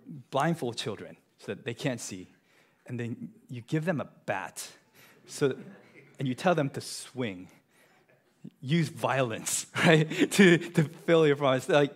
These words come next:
you know, it's, it's not the most healthiest activity, but what I'm trying to say is this. No, we purchased the piñata, and we purchased all the candy in the piñata, and we hang it on the tree. It's there. It's right there. They, the kids can see it.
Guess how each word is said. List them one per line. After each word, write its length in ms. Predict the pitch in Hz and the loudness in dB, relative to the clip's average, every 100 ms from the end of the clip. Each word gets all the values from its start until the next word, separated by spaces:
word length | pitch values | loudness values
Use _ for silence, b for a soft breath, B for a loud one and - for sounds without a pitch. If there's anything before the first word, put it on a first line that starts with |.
| B | B
you 60 | 180 | 6
know, 100 | 180 | 6
it's, 220 | 185 185 | 8 4
it's 160 | 185 - | 2 6
not 240 | 285 302 | 6 8
the 60 | 196 | 6
most 200 | 190 180 | 6 4
healthiest 540 | - 190 202 196 - | 2 2 2 0 2
activity, 400 | 147 - 165 175 | 2 4 2 2
but 80 | 147 | 4
what 80 | 156 | 4
I'm 100 | 175 | 4
trying 220 | 226 175 | 4 2
to 40 | |
say 140 | 180 147 | 2 2
is 120 | 123 | 2
this. 260 | 127 113 - B B B B B | 0 0 -4 B B B B B
No, 380 | 165 139 123 - - - | 6 6 4 -4 -14 2
we 160 | 208 | 4
purchased 540 | 269 - 196 185 143 - | 4 4 4 6 2 2
the 80 | 135 | -2
piñata, 420 | 135 135 123 117 | 0 4 4 4
and 80 | 117 | 2
we 120 | 131 | -2
purchased 380 | - 151 135 - | 0 -2 -2 0
all 140 | 139 | 2
the 80 | 135 | 2
candy 280 | - 135 135 | -2 -4 -4
in 140 | 135 | -4
the 80 | 135 | -6
piñata, 460 | 120 98 95 82 - _ _ b b b | -6 -10 -10 -14 -20 _ _ b b b
and 100 | 123 | -6
we 120 | 123 | -4
hang 180 | 147 147 | 0 2
it 80 | 135 | 2
on 120 | 120 | 0
the 80 | 101 | -4
tree. 280 | - 87 87 _ _ _ _ _ _ _ _ _ _ b b | -8 -12 -14 _ _ _ _ _ _ _ _ _ _ b b
It's 120 | 120 | -8
there. 300 | 104 123 87 - _ _ _ _ _ _ - | 0 0 0 -6 _ _ _ _ _ _ -16
It's 140 | 107 | -8
right 300 | 117 127 127 | -2 -2 -2
there. 180 | 120 90 | -6 -6
They, 220 | 101 117 - | -6 -8 -10
the 100 | 127 | -6
kids 200 | 160 - | -4 -4
can 140 | 117 | -6
see 280 | - - 123 | -10 -10 -10
it. 120 | 92 | -12